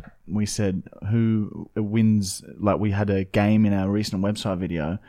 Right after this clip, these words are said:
and we asked the audience, "Who do you think won?" We put a poll up. They voted for Michael, so as punishment,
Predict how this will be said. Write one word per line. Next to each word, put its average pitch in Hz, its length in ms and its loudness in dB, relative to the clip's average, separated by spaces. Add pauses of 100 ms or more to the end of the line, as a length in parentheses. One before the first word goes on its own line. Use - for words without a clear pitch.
(120)
and 98 140 -4
we 98 100 0
asked 98 240 -2
the 110 80 -4
audience, 101 320 -2
"Who 113 140 -2
do 104 60 0
you 104 60 0
think 85 240 -2
won?" 90 340 -2
We 101 100 -4
put 101 120 -4
a 92 60 -4
poll 98 340 -2
up. 85 220 -4 (260)
They 101 120 -4
voted 104 280 2
for 95 140 -2
Michael, 92 460 0
so 82 180 -4
as 80 140 -4
punishment, 113 560 -2